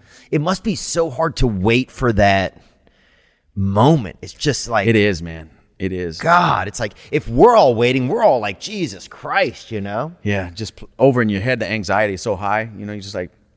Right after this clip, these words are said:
Speaker 2: the good thing is, like, once your music starts playing and they, they say your name and you start walking, then it's
Speaker 1: Yeah.
Speaker 2: over. Like, you know,
Speaker 1: Oh,
Speaker 2: then you're just
Speaker 1: yeah.
Speaker 2: doing it. You, there's no, no time to think then. That's the, and that's the best part for me. Once, once I start walking and stuff, then it's just, it's go time. There's no, there's no thinking. It's too late to, to think.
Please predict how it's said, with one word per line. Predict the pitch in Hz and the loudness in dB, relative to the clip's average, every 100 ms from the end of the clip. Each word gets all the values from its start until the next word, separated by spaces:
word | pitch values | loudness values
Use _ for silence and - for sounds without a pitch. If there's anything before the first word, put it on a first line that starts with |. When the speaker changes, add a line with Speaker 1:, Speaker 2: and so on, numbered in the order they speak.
| 104 | -6
Speaker 2:
the | 113 | -2
good | 120 160 | 0 0
thing | 151 | 0
is, | 127 117 | 0 0
like, | 104 | 0
once | 117 123 | 0 -2
your | 127 | -4
music | 113 123 117 | -2 -4 -4
starts | - 117 | -2 -2
playing | - 120 | -2 -6
and | 113 | -4
they, | 98 90 | -6 -6
they | - 90 | -10 -8
say | 90 117 | -4 -4
your | 107 | -2
name | 107 113 | -4 -6
and | 107 | -6
you | |
start | 98 117 | 0 0
walking, | 98 120 127 117 | 2 0 0 -4
then | 107 | -2
it's | 92 | 0
Speaker 1:
Yeah. | |
Speaker 2:
over. | - 90 | 0 -2
Like, | 90 90 | -8 -6
you | 113 | -8
know, | 98 87 _ _ _ | -8 -10 _ _ _
Speaker 1:
Oh, | - | 4
Speaker 2:
then | - 180 | 6 6
you're | 170 | 4
just | 139 | 0
Speaker 1:
yeah. | 170 | 0
Speaker 2:
doing | 160 127 | 0 0
it. | 110 | -2
You, | 135 | -6
there's | 127 127 | -6 -4
no, | 156 151 | 0 0
no | 147 | -2
time | 147 139 | 0 0
to | 107 | 0
think | 131 104 | -2 -4
then. | 107 92 87 _ _ - | -4 -4 -8 _ _ 0
That's | 139 139 | 2 2
the, | 131 | 2
and | 110 | 2
that's | 123 135 | 0 -2
the | |
best | 110 110 | -2 -2
part | - 117 | 0 -2
for | 101 | -2
me. | 95 | -10
Once, | 90 101 113 | -8 -8 -8
once | 107 110 | -10 -8
I | 120 | -6
start | - 113 | -2 -2
walking | 107 123 127 | 2 0 0
and | 123 | -10
stuff, | - 120 | -8 -6
then | 113 | -4
it's | 107 98 | -4 -4
just, | 95 98 | -8 -10
it's | 85 | -2
go | 104 | -2
time. | 98 92 90 | 0 -4 -6
There's | 92 | -8
no, | 98 95 - _ _ _ _ _ _ | -8 -10 -14 _ _ _ _ _ _
there's | 110 | 0
no | 113 | 0
thinking. | 107 123 117 104 | 0 -2 -2 -4
It's | 98 | -2
too | 135 | 2
late | 131 | 0
to, | 120 107 92 - | 0 -2 -4 -8
to | - | -8
think. | 90 92 90 | -6 -8 -10